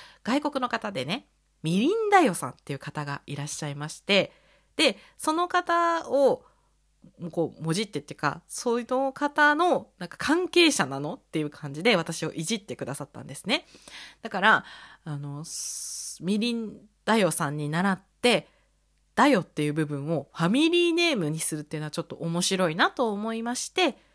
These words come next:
今は、えー、すべてカタカナでおかんだよというふうに名乗っています。だから発音としても、「おかんだよ」ではなく、「おかんだよ」というふうになっておりますね。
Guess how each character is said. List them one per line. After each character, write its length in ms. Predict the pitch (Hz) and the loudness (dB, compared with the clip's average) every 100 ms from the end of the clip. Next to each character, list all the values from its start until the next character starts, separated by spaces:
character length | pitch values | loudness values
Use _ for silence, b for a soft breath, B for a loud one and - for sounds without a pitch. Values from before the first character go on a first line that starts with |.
| b - | b -6
今 280 | 196 170 170 | -4 0 8
は、 240 | 269 208 B B B | 8 8 B B B
え 140 | 139 | -10
ー、 20 | 139 | -4
す 140 | - | -2
べ 100 | 165 | -2
て 120 | - | -4
カ 160 | 135 - | -10 -8
タ 140 | - | -4
カ 140 | 247 320 | 2 2
ナ 120 | 202 | 2
で 180 | 196 - | -2 -4
お 100 | 143 | -6
か 200 | - 151 | -2 -4
ん 100 | 135 | -2
だ 100 | 196 | 2
よ 160 | 330 427 | 2 2
と 140 | 233 | 0
い 120 | 165 | 0
う 40 | 156 | -2
ふ 140 | 165 | -6
う 100 | 139 | -6
に 260 | 175 240 - _ _ _ _ _ - | -4 -6 -8 _ _ _ _ _ -4
名 140 | 170 | -2
乗 80 | 165 | -2
っ 40 | |
て 120 | 160 147 | -2 -4
い 60 | |
ま 100 | 147 | -2
す。 180 | - - | -2 -2
だ 100 | 208 | 0
か 100 | 262 | 2
ら 180 | 233 196 B B | 4 4 B B
発 260 | B 269 339 | B -2 0
音 140 | 349 | 0
と 100 | 349 | 0
し 80 | 359 | -2
て 120 | - | 0
も、 300 | 359 330 208 b b b b _ | 0 2 0 b b b b _
「お 120 | - | -4
か 160 | 190 359 | 4 6
ん 80 | 302 | 6
だ 100 | 190 | 4
よ」 160 | 151 - _ _ _ _ _ _ - | 2 -4 _ _ _ _ _ _ 0
で 140 | 180 | 2
は 100 | 170 | 2
な 140 | 165 | 0
く、 240 | 165 202 - b | 0 0 0 b
「お 100 | b | b
か 200 | 180 185 | 0 0
ん 100 | 147 | 0
だ 120 | - 240 | 0 4
よ」 140 | 370 | 4
と 300 | - - - _ _ | 2 -4 -8 _ _
い 100 | 143 | -10
う 60 | 135 | -10
ふ 160 | - | -10
う 80 | 139 | -10
に 280 | 190 277 - _ - | -4 -4 -6 _ -14
な 120 | 151 | -12
っ 20 | |
て 200 | - 127 | -12 -12
お 100 | 135 | -12
り 100 | 135 | -12
ま 120 | 135 | -8
す 140 | 139 - | -6 -2
ね。 200 | 262 | -2